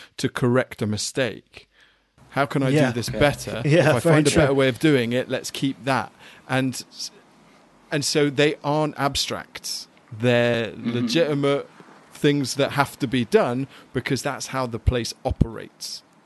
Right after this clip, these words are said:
Speaker 1: Rather than aspirations, they're action.
Speaker 2: One hun-, one hundred percent. Dom, this is, this, I, I don't wanna go too off topic, but this is just one that I, I like to, me, me and, uh, me and my brother who has put this podcast together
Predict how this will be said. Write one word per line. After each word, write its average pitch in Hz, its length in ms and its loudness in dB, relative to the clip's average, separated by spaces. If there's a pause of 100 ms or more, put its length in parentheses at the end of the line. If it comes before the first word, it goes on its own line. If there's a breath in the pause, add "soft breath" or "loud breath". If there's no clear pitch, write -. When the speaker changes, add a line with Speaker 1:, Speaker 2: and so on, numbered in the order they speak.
(420)
Speaker 1:
Rather 139 300 4
than 131 260 0
aspirations, 123 1080 -2 (180 soft breath)
they're 120 140 -2
action. - 480 -4
Speaker 2:
One 127 160 -4
hun-, 127 220 -6
one 131 160 -4
hundred 123 220 -6
percent. - 360 -6 (160)
Dom, 180 220 4
this 208 200 2
is, 220 120 -8
this, 208 240 -2
I, 170 160 -2
I 175 100 0
don't 208 140 -2
wanna 202 180 -4
go 185 340 0 (360 loud breath)
too 202 220 2
off 165 200 2
topic, 151 560 0
but 143 260 2
this 175 200 -2
is 175 100 -2
just 180 240 -6
one 165 240 0
that 156 140 0
I, 151 40 2 (180)
I 160 40 2
like 165 260 0
to, 151 220 -2 (280 loud breath)
me, 170 340 2
me 175 260 2
and, 160 180 2
uh, 151 400 0 (220)
me 165 180 0
and 156 120 2
my 151 140 4
brother 147 400 2
who 147 220 -2
has 139 240 -2
put 170 220 0
this 143 200 -6
podcast 151 460 -2
together 139 520 0